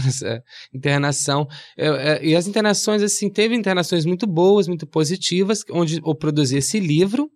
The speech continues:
por exemplo, né, onde eu produzi A Noite de Raquel também, e outros contos, que é o primeiro livro que, infelizmente, hoje eu não pude trazer aqui.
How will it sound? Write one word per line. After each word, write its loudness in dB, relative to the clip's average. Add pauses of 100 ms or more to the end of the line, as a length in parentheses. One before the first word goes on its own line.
(120)
por -2
exemplo, -2 (420)
né, 0
onde 0
eu 0
produzi 0
A 2
Noite -2
de 0
Raquel 0
também, -2 (160)
e -4
outros 0
contos, -2
que -4
é 0
o -2
primeiro 0
livro -2
que, -8
infelizmente, -4
hoje 0
eu -2
não -4
pude -6
trazer -4
aqui. -4